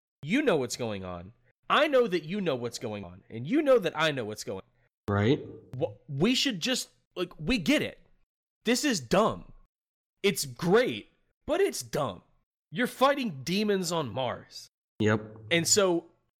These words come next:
Speaker 1: he said that, like, "Let's just have fun with it. Let's, like, let's lean into how ridiculous it is." And so in that early sec-, he had a whole part of the documentary that was just about that, like, first ten minutes of the game,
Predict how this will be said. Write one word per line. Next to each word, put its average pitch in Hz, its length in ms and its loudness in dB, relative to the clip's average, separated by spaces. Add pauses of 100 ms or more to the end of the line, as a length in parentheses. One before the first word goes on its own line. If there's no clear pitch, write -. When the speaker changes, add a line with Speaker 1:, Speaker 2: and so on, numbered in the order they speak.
Speaker 1:
he 170 220 -6
said 190 300 0
that, 180 120 -4
like, 156 280 -2
"Let's 214 200 -4
just 277 140 -4
have 269 120 -2
fun 302 240 0
with 254 160 2
it. - 220 -4
Let's, 226 280 0
like, 233 340 0 (500)
let's 233 280 2
lean 233 360 2
into 240 300 2
how 214 160 2
ridiculous 233 560 0
it 196 80 2
is." 131 260 0
And 165 200 -2
so 175 260 0
in 170 100 0
that 165 180 0
early 175 320 -2
sec-, 190 260 -2
he 262 100 2
had 190 100 2
a 180 80 0
whole 165 240 0
part 151 220 0
of 139 60 0
the 123 60 0
documentary 117 420 -2
that 107 120 -2
was 120 80 -4
just 139 160 -4
about 127 240 2
that, 123 140 2
like, 107 160 -6
first - 320 -2 (100)
ten 135 260 0
minutes 120 280 0
of 120 60 -2
the 110 60 0
game, 101 240 0